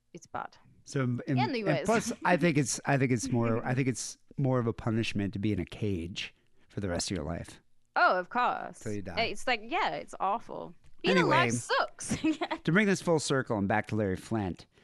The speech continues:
Speaker 2: do you know Larry Flint was married five times?
Speaker 1: I did
Speaker 2: Five
Speaker 1: know that.
Speaker 2: wives that guy had.
Speaker 1: Because he is insatiable, darling.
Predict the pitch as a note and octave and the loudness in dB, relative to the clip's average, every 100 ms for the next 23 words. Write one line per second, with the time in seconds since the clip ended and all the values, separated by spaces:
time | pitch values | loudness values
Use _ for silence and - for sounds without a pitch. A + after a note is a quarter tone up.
0 | - - _ _ _ - G#3+ A3 F#3+ F3+ | -20 -20 _ _ _ 2 4 4 4 4
1 | E3 - D3+ B2+ A#2 A2+ G#2+ - F2+ F#2 | 4 2 0 0 0 0 0 -4 -2 -2
2 | G#2+ - A2 F#2+ G#2 A#2+ - - _ _ | -2 -4 -2 -2 -2 -6 -12 -18 _ _
3 | _ _ _ _ _ _ - A#3+ G#3+ G#3+ | _ _ _ _ _ _ -2 2 4 4
4 | G3 G#3 G3+ G3 C#3+ C#3+ A2+ A2 G2 F2+ | 4 6 6 6 4 2 2 2 2 0
5 | F2 D#2 E2 - _ _ _ - C4+ C4 | 0 -2 -6 -14 _ _ _ -12 -6 -6
6 | A#3 B3 G3+ G3+ G#3+ - - A3+ G#3+ A3+ | -4 -4 -4 -6 -12 -14 -4 0 2 0
7 | - G3+ D#3+ C#3+ D3+ C#3 E2+ - - - | -4 -6 -6 -6 -6 -6 -6 -10 -16 -18
8 | - | -20